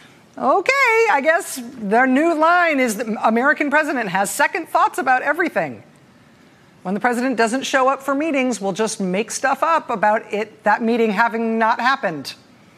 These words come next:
or him having been somewhere where he wasn't. I mean,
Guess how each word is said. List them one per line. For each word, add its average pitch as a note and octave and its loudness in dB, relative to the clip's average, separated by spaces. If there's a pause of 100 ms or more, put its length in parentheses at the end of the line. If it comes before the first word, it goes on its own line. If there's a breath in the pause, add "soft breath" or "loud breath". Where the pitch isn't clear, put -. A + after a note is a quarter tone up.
(160 loud breath)
or G3+ 2
him G#3 -2
having G3 -2
been A#3+ 0
somewhere G3+ 0
where D#3 -4
he D3+ -8
wasn't. B2+ -12 (1700 soft breath)
I C4+ -8
mean, - -12